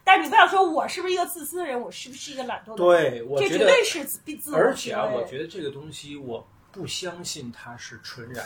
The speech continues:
Speaker 2: 内生的，因为这个太反人性了，灵魂拷问。灵魂拷问反人性，人，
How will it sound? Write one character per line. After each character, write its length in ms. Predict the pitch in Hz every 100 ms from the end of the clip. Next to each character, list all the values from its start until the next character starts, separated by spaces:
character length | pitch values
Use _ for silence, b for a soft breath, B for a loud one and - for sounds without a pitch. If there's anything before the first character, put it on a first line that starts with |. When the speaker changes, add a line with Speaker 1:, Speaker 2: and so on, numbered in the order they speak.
| -
Speaker 2:
内 120 | 120 117
生 200 | - - - -
的， 60 | - - b b b 165
因 180 | 180
为 160 | 170 170
这 220 | 196 156
个 80 | 131
太 180 | - 120
反 340 | - 117 113
人 220 | 117 135
性 260 | 139 208 139
了， 60 | 101 - -
灵 180 | 120 123
魂 240 | 120 120
拷 160 | - 131 -
问。 100 | - - -
灵 180 | 147 175
魂 160 | 196
拷 180 | 196 117
问 180 | 123 147
反 400 | - - - 113
人 160 | 135 143
性， 200 | 165 120 B B B B B -
人， 640 | 120 123 139 175 190